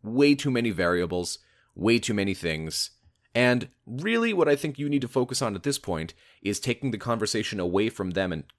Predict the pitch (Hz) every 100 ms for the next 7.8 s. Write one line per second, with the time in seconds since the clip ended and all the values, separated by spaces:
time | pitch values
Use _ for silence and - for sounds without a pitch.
0 | - 113 104 98 90 85 95 69 - 85
1 | 90 85 87 87 78 80 78 104 78 50
2 | - _ _ - 104 110 107 101 - _
3 | _ _ - 90 101 107 104 - 98 82
4 | - - 98 90 85 90 - 98 90 85
5 | - 104 - 95 87 82 85 127 233 _
6 | _ - 87 87 98 92 92 90 - -
7 | 95 - 82 87 - 131 135 -